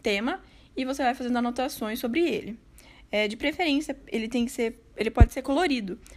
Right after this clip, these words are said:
porque quando você usa fontes coloridas é mais fácil de você visualizar e de você memorizar também. Mas você deve estar se perguntando, como fazer um mapa mental? Primeiramente, você deve ler uma unidade de conteúdo, compreendê-la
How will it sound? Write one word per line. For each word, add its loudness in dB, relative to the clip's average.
porque -6
quando -6
você -4
usa -2
fontes -8
coloridas -4
é -4
mais -6
fácil -2
de -8
você -4
visualizar -2
e -6
de -4
você -6
memorizar -2
também. -4
Mas 2
você -2
deve 2
estar -6
se -10
perguntando, -4
como -4
fazer -2
um -2
mapa -4
mental? -6
Primeiramente, -2
você -6
deve -2
ler -4
uma -2
unidade -4
de -8
conteúdo, -8
compreendê-la -4